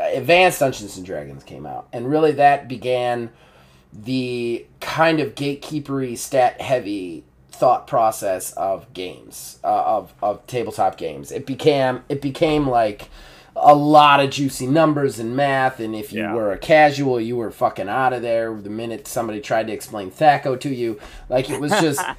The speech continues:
Speaker 2: <laughs>
Speaker 1: it was just a nightmare. Um,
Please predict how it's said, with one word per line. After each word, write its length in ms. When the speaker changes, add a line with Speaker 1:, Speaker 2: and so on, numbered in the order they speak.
Speaker 2:
<laughs> 240
Speaker 1:
it 120
was 260
just 200
a 80
nightmare. 680
Um, 500